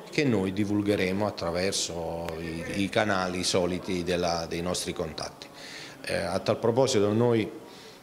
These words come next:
vorrei ringraziare anche, eh, le altre persone che sono rimaste anon-, che hanno espresso la volontà di restare anonime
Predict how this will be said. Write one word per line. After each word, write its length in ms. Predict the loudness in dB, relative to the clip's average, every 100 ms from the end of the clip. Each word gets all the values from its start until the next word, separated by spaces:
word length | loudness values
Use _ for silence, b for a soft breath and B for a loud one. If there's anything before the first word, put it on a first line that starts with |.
| -20 -12 -2
vorrei 240 | 2 6
ringraziare 640 | 6 4 4 2 2 2 4
anche, 640 | 2 -2 -4 0 0 0
eh, 140 | -4 -4
le 380 | -2 2 4 4
altre 580 | 2 -4 -4 0 0
persone 960 | 0 -2 -2 0 2 2 0 -4 -8 -14 -16 -14
che 160 | -6 -4
sono 300 | -2 0 0
rimaste 800 | 0 0 0 0 -2 -2 -4 -2
anon-, 400 | -2 0 0 -2
che 100 | 0
hanno 320 | 0 0 0 0
espresso 960 | 0 0 2 2 2 0 -2 -8 -12 -14 -2
la 140 | 2
volontà 460 | 2 2 0 0 0
di 140 | 0
restare 320 | -4 -2 0
anonime 580 | 2 2 0 -2 -6 -12